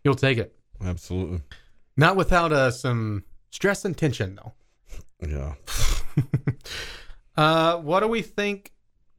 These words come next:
Speaker 1: about the idea that the winner of the N I T tournament should have an automatic bid the next year in the N C double A tournament the following year.
Speaker 2: <laughs>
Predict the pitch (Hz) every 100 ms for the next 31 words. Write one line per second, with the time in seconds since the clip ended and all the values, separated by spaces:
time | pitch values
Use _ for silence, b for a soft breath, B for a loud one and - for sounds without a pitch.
0 | - 151 156 170 - 170 156 151 135 143
1 | 151 147 143 131 139 151 151 151 131 131
2 | 147 143 143 135 - 151 143 - 156 156
3 | 160 160 - _ _ _ _ _ - 147
4 | 123 147 135 135 139 160 156 151 143 120
5 | 120 143 143 127 123 135 139 - - 139
6 | 135 139 147 127 135 143 123 139 135 139
7 | 127 131 139 - 131 117 123 127 123 -
8 | 131 127 120 117 135 127 113 117 127 b